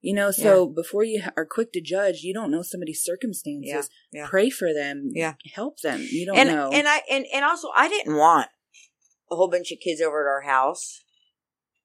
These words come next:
Speaker 1: I don't like it
Speaker 2: for
Speaker 1: now
Speaker 2: more
Speaker 1: either,
Speaker 2: one,
Speaker 1: so I
Speaker 2: for
Speaker 1: feel
Speaker 2: more
Speaker 1: you.
Speaker 2: than one reason.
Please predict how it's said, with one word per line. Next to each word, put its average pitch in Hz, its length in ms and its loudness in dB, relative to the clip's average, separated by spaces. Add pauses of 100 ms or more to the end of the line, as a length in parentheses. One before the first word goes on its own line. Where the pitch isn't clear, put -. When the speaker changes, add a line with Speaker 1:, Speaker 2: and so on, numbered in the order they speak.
(380)
Speaker 1:
I 143 80 -8
don't 139 160 -8
like - 160 -12
it - 40 -10
Speaker 2:
for 180 100 0
Speaker 1:
now 175 80 -4
Speaker 2:
more 190 140 2
Speaker 1:
either, 202 80 0
Speaker 2:
one, 208 220 -2
Speaker 1:
so - 160 -6
I - 40 -6
Speaker 2:
for 208 140 2
Speaker 1:
feel 208 80 2
Speaker 2:
more 220 100 6
Speaker 1:
you. 226 60 6
Speaker 2:
than 202 180 0
one 202 200 2
reason. 185 560 -2